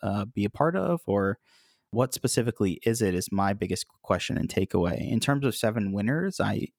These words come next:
I do think that's great because these are kind of like the unsung heroes of, uh, the film industry and especially of just keeping a production,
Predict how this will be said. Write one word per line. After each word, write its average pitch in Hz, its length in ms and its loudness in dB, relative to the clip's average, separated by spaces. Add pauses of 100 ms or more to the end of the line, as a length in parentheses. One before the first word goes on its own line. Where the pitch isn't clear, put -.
(240)
I 113 60 -4
do 147 120 2
think 190 160 -2
that's 180 160 0
great 143 300 0
because - 240 -4
these 123 220 2
are 131 80 4
kind 120 180 0
of 120 60 2
like 113 100 2
the 101 220 -2
unsung 104 460 2
heroes 107 540 2 (460)
of, - 340 0
uh, 92 280 2
the 104 80 -2
film 101 280 0
industry 123 400 0
and 131 120 0
especially 101 480 0
of 98 320 -2
just - 340 -2
keeping 104 300 2
a - 20 0
production, 95 640 0